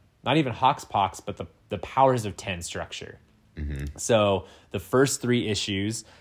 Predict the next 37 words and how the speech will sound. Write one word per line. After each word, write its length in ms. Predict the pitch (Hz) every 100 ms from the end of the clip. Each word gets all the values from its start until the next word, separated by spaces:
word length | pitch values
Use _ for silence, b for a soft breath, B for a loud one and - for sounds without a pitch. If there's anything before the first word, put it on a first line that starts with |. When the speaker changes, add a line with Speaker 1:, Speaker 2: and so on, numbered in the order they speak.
| b 101
Speaker 1:
um, 360 | 101 98 95
written 240 | 98 85 101
by 280 | 98 95 92
Ewing, 440 | 92 107 120 120
Spurrier, 640 | - - 110 107 104 101
and 300 | 101 90 90
Gillen, 420 | 101 180 117 110 113 B B
are 540 | - 98 95 90 90 90
Storm 440 | - - 123 113 131
and 80 | 131
the 60 |
Brotherhood 380 | 123 117 123 131
of 100 | 127
Mutants, 600 | 110 85 95 110 - - _ _ _ _ -
Nightcrawlers, 1080 | 101 107 123 127 - 98 85 85 80 82 - _ _ _
and 200 | 104 95 95
Immoral 760 | 98 98 104 107 107 101 95
X-Men. 600 | 98 95 - 92 82 80 85 b b -
And 160 | 92
each 240 | 110 120 143
of 100 | 117
these 180 | 113
minis 320 | 107 104 101 98
are 60 |
gonna 140 | 95 90
have 240 | 95 85
three 280 | - 110 110
issues, 600 | 98 - 95 92 87 - -
with 160 | 95
the 80 | -
first 440 | - 113 127 -
three 200 | 104 107
taking 380 | 98 107 95 92
place 400 | 85 98 90 85
in 200 | - 90
year 200 | 87 78
ten 500 | 76 - 123 170 240